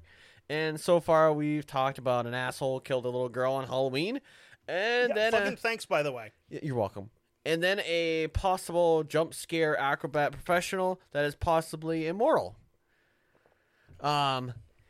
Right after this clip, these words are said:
Speaker 1: you know, eh,
Speaker 2: It's true.
Speaker 1: it's true. <laughs> And since it's, uh,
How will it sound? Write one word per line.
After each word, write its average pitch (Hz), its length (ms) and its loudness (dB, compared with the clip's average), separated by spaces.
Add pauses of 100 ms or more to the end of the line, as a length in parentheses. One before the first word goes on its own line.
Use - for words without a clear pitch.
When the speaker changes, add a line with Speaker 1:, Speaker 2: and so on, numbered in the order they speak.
(440)
Speaker 1:
you 247 80 0
know, 139 300 -6 (840)
eh, 175 280 -10
Speaker 2:
It's 147 100 -10
true. 147 260 -8 (160)
Speaker 1:
it's - 120 -18
true. 110 320 -10 (540)
<laughs> 160 580 0 (320)
And 165 280 4
since 226 280 -2
it's, 196 160 -10
uh, 139 440 2